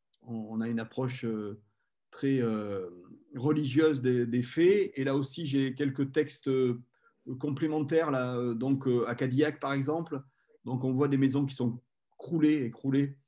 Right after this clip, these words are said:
euh, des fours de boulanger qui sont détruits, l'hôpital qui est considérablement endommagé. Voilà, la pêche est devenue impraticable pour l'avenir par les précipices que les eaux ont creusés le long de, de cette pêche. Alors, de cette pêche, euh, là, je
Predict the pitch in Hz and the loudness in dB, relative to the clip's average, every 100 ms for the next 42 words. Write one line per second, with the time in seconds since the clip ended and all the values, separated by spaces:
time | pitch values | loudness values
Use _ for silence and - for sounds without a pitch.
0 | _ _ _ 104 110 117 127 151 127 127 | _ _ _ -8 -4 -2 -2 -2 0 2
1 | 131 131 127 131 131 127 147 - 156 160 | 2 2 0 -2 0 2 2 0 -2 0
2 | 143 139 135 123 127 117 127 127 127 123 | -2 -2 -6 -4 -4 -2 -4 -2 -4 -2
3 | 120 123 120 - _ _ 147 151 151 143 | 0 0 -2 -6 _ _ -4 -2 -2 -2
4 | 139 143 143 139 - _ _ _ _ _ | -2 -2 -2 -4 -10 _ _ _ _ _
5 | 117 120 113 110 131 127 117 113 123 127 | -4 -2 -2 -4 -4 -2 -2 0 0 0
6 | 127 135 131 139 139 143 135 139 135 123 | -2 -4 -2 -4 -6 -4 -2 0 0 -2
7 | 123 120 135 139 139 _ _ _ _ - | -2 2 2 2 -2 _ _ _ _ -10
8 | 113 113 - 123 131 - 139 135 117 113 | -8 -6 -8 -8 -10 -6 -6 -4 -6 -4
9 | 120 120 131 127 127 - 139 135 131 135 | -2 0 2 2 0 0 2 2 0 0
10 | 139 131 127 127 123 127 127 127 - 135 | 0 2 0 -2 -2 -4 -6 -8 -4 -2
11 | 135 123 113 110 107 113 - 120 - - | -2 -4 -4 -4 -6 -6 -6 -6 -8 -18
12 | _ - - - _ 107 107 107 104 101 | _ -20 -20 -20 _ -14 -12 -10 -10 -10
13 | 101 104 120 123 | -10 -6 -6 -8